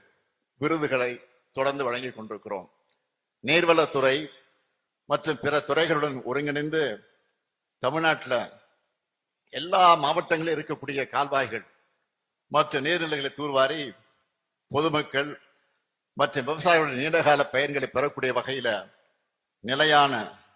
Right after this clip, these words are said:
நீர்வள மேலாண்மையினை உறுதி செய்யக்கூடிய அரசு தன்னார்வ தொண்டு நிறுவனங்களை பா-, பணிகளை பாராட்டி இன்றைக்கு சிறந்த நீர் பாதுகாத்தல் விருதை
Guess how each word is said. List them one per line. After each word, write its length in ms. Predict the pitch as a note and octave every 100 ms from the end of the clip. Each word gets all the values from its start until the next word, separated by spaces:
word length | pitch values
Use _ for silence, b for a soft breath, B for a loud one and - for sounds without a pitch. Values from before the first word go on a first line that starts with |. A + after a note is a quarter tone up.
| _ _ -
நீர்வள 440 | C3 F3 E3 D3+ C3+
மேலாண்மையினை 540 | C#3+ D3 C#3 C#3 C3
உறுதி 320 | A2+ C#3 D#3
செய்யக்கூடிய 460 | C3+ C#3 C#3 C3 A#2
அரசு 480 | C#3+ C#3+ B2+ A2 F#2+ _ _ _ _ _ _ _ _
தன்னார்வ 440 | C3 D3+ E3+ E3+ E3
தொண்டு 260 | C#3+ D3
நிறுவனங்களை 480 | C#3+ C3+ C3+ C3 B2+
பா-, 280 | A#2+ - - -
பணிகளை 340 | C#3+ D3 C3+
பாராட்டி 760 | - B2 C#3+ C3+ - D#3 A2+ G2+ _ _ _ _ _ _ _
இன்றைக்கு 380 | C#3 C#3+ - C3
சிறந்த 440 | - D3 D#3+ D#3+
நீர் 300 | D3 C#3+ C3
பாதுகாத்தல் 580 | C3 D3 C3+ C3 - B2
விருதை 300 | C3 C3+ D3+